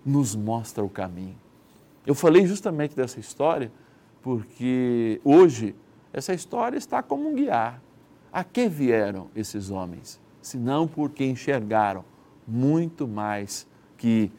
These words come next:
as riquezas que poderiam existir, e na época nem se procurava isso, se procurava temperinho, pimenta do reino, canela,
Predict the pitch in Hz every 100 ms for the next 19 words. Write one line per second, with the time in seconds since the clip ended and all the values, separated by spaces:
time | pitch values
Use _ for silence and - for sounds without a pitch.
0 | - 98 98 98 95 - 147 139 101 95
1 | - - 107 104 107 110 101 95 - -
2 | 156 151 - - - - 104 98 95 104
3 | 117 - 107 117 123 131 120 104 110 -
4 | 104 98 98 98 120 139 - - - -
5 | - - 113 - 110 113 101 - 110 98
6 | 95 131 139 107 95 101 98 117 107 98
7 | 95 107 127 113 104 95 92 110 127 107